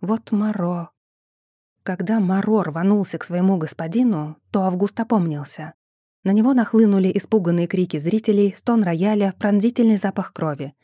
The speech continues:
Моро рухнул на колени рядом со Штольцем, сгрёб его в объятия и уткнулся лбом в побелевший лоб мертвеца. Август опустился возле них и едва слышно произнёс,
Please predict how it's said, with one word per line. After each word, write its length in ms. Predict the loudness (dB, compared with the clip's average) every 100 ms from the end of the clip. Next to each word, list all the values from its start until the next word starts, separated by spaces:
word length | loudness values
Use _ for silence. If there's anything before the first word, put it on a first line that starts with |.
| _ _ _ -2
Моро 280 | 0 2 0
рухнул 460 | 0 -2 0 0
на 100 | 0 0
колени 420 | 2 4 4 4
рядом 280 | 2 0 0
со 160 | -4
Штольцем, 640 | -6 -4 -2 -2 -6 -10 -10 _ _
сгрёб 340 | -4 0 2 0
его 220 | 0 0
в 60 | 0
объятия 640 | 2 0 0 -4 -4 -4 _ _ -2
и 80 |
уткнулся 560 | 0 2 2 2 0 -2
лбом 400 | -2 0 0 0
в 80 | -2
побелевший 540 | -2 0 0 -2 -4
лоб 260 | -2 -4 -4 -8
мертвеца. 640 | -8 -8 -12 -10 -12 -12 _ _ _ _ _ _ -10
Август 400 | -6 -2 -2 -2
опустился 480 | -4 -2 -2 -2 -2
возле 280 | 0 2
них 420 | 2 0 -6 -18 _ _ -6
и 80 | -4
едва 380 | -4 -4 -6
слышно 380 | -2 -4 -2 -6
произнёс, 800 | -4 -4 -4 -4 -4 -6 -18